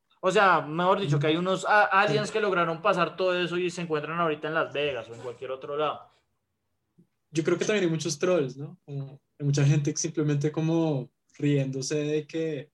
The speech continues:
Speaker 2: pues, como que la gente comparta cosas que son falsas, ¿no?
Speaker 1: Total, obviamente eso también realza, y, y de hecho eso era lo, un poco lo que quería hablar. No sé si se acuerdan que había una vez, yo no sé si sucedió o no,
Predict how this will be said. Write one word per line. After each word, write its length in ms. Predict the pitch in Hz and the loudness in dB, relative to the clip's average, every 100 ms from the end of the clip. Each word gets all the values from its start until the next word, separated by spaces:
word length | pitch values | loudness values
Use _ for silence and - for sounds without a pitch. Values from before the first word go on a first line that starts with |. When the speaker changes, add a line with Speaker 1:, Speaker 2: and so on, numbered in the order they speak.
| _ _ - | _ _ -10
Speaker 2:
pues, 160 | 131 | -8
como 240 | - 135 143 | -2 -2 0
que 300 | 139 127 120 | -2 -2 -2
la 140 | 127 | -4
gente 240 | 127 131 - | -6 -8 0
comparta 520 | 147 143 135 - 135 | 2 4 2 -2 -2
cosas 280 | 143 139 139 | -2 0 -2
que 80 | |
son 220 | 156 131 113 | -4 -8 -6
falsas, 440 | 147 151 117 113 | -2 -2 -4 -10
¿no? 160 | 143 143 _ _ _ _ _ _ | -14 -14 _ _ _ _ _ _
Speaker 1:
Total, 440 | 165 165 254 254 | -2 4 6 6
obviamente 580 | 180 185 202 220 214 226 | 4 2 0 -2 0 2
eso 200 | 220 220 | 2 -2
también 300 | 233 202 175 | -4 -4 -4
realza, 600 | 170 185 175 160 214 214 | -2 2 2 0 -2 -4
y, 120 | 208 | -6
y 160 | 196 196 | -4 2
de 100 | 196 | 2
hecho 200 | 185 202 | 2 -2
eso 120 | 202 | -2
era 100 | 247 | -2
lo, 240 | 269 277 240 | 0 0 -2
un 80 | 214 | -4
poco 240 | 226 233 | -2 0
lo 100 | 247 | -2
que 100 | 247 | -2
quería 280 | - 180 170 | -4 0 0
hablar. 380 | 175 - 131 - - _ | 2 0 -2 -8 -20 _
No 140 | 160 | -8
sé 100 | 160 | -4
si 80 | 196 | 0
se 100 | 196 | 2
acuerdan 420 | 233 196 175 175 | 2 2 0 -2
que 100 | 175 | 0
había 320 | 220 175 175 175 | 0 2 2 2
una 300 | 175 190 190 | 2 2 2
vez, 420 | 196 190 - _ _ _ _ | 2 -2 -8 _ _ _ _
yo 120 | 180 | -4
no 100 | 208 | 0
sé 160 | 240 294 | 0 0
si 220 | 294 330 | 0 -2
sucedió 580 | 311 320 302 277 190 185 | -2 -4 0 2 2 0
o 60 | 185 | 0
no, 360 | 233 214 - | 2 2 0